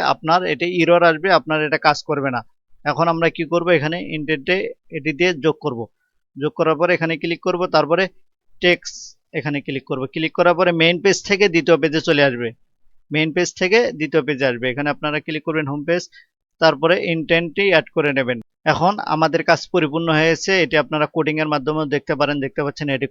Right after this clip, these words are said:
কোডিং, এটি রান করবে, এর জন্য ব্যাগে আসবো। ব্যাগে আসার পরে এখন আমরা চেক করব যে এটি এরর আসে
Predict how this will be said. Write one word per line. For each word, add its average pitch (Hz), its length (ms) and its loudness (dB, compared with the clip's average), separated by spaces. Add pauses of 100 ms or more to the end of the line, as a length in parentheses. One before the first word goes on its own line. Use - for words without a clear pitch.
কোডিং, 147 200 -2 (140)
এটি 143 120 -2 (100)
রান 139 120 4 (100)
করবে, 151 200 -2
এর 135 120 -4
জন্য 139 120 -4 (100)
ব্যাগে 135 280 0
আসবো। 143 220 -4 (1080)
ব্যাগে 156 420 2
আসার 160 240 0
পরে 160 220 2
এখন 156 200 0
আমরা 160 220 0
চেক 180 220 0
করব 160 140 2 (160)
যে 165 100 4 (340)
এটি 175 180 -2 (240)
এরর 170 260 6 (100)
আসে 196 160 -2